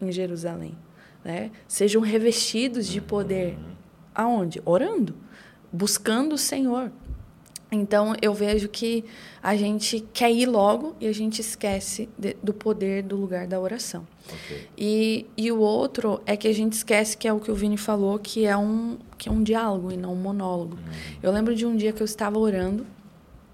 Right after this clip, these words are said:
Speaker 1: e, e eu estava falando com Deus a respeito das minhas necessidades.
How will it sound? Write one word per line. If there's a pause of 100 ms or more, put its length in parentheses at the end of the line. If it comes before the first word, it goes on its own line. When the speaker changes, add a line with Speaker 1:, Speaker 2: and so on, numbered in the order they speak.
(380)
Speaker 1:
e,
e
eu
estava
falando
com
Deus
a
respeito
das
minhas
necessidades.